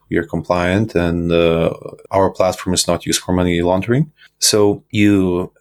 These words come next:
have your passport with you, you put it again in front of your camera, you show yourself, then you get verified, and you only have to verify your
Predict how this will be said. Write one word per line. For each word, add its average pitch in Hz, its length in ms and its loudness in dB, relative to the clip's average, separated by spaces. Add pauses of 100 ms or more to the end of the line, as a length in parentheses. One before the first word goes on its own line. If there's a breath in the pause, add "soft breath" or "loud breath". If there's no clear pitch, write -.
have 104 220 -2
your 90 100 -2
passport 127 500 -2
with 107 120 -6
you, 120 300 0 (140)
you - 140 -20
put 107 100 -2
it 95 100 -2
again 95 280 -4
in 98 120 -6
front 92 220 -6
of 82 60 -8
your 90 100 -8
camera, 120 460 0
you 104 80 0
show - 180 -2
yourself, 139 680 0
then 113 120 2
you 117 60 2
get 110 160 0
verified, 104 560 0
and 95 100 -2
you 95 100 0
only 92 220 0
have 90 240 -2
to 87 160 -10
verify 87 440 -2
your 85 400 -2